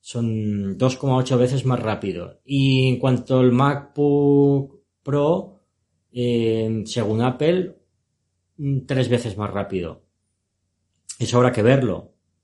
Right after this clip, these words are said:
Lo que sí que las gráficas que han mostrado, y que es todo ahí, todo muy bonito y todo tal, que sí que es mucho más eficiente,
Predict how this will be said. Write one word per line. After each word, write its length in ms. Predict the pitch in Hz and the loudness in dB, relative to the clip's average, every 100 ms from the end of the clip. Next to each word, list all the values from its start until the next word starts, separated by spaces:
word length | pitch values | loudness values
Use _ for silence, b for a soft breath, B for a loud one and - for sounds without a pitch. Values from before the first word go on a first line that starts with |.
| _ | _
Lo 160 | 113 113 | -10 -10
que 140 | - | -8
sí 280 | - - 113 | -8 -4 -4
que 200 | - 120 | 2 2
las 180 | 120 117 | 2 0
gráficas 400 | 117 113 120 117 | -2 -4 -4 -4
que 260 | 123 113 113 | -2 -2 -2
han 240 | 113 113 | -2 -2
mostrado, 600 | 110 104 - 127 143 117 | -4 -6 -6 -4 0 0
y 60 | 101 | -2
que 240 | 98 95 | -4 -6
es 120 | 95 | -6
todo 180 | - 107 | -8 -6
ahí, 200 | 107 104 | -4 -6
todo 160 | 101 104 | -6 -8
muy 140 | 104 | -8
bonito 340 | 95 98 131 120 | -8 -6 -6 -8
y 60 | |
todo 200 | 104 104 | -10 -12
tal, 320 | 110 120 - b b b b b _ | -8 -8 -8 b b b b b _
que 140 | 110 | -10
sí 180 | 104 - | -8 -6
que 100 | - | -6
es 120 | 101 | -4
mucho 340 | 123 127 127 123 | 0 0 2 0
más 200 | 113 - | 0 -4
eficiente, 800 | 95 90 123 127 120 98 80 | -10 -2 0 0 -2 -6 -10